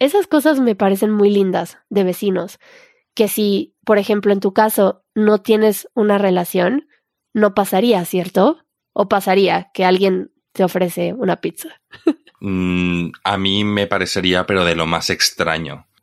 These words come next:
Speaker 2: Es lo que digo, aquí no, no tengo relación con mis vecinos, más que una cordial. Y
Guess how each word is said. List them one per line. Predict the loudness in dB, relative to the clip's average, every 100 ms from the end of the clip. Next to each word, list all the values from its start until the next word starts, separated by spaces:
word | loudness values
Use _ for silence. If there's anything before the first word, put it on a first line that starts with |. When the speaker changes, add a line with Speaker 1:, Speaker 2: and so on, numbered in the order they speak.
| _
Speaker 2:
Es | 0
lo | 0 2
que | 0
digo, | 0 -2 -6 _
aquí | -8 -4 -2 2
no, | 2 2 2 2 2 2
no | 0 -2
tengo | -2 -2 0
relación | 0 -2 -2 -4 -2
con | -2
mis | -4 -4
vecinos, | -4 0 0 0 -4 _ -20 -20 -20 _
más | -6 -4 -4
que | -4 -2
una | -2 -4
cordial. | -2 -2 0 -2 -2 -6 -14 _ _
Y | -2 0 0 0 0 -2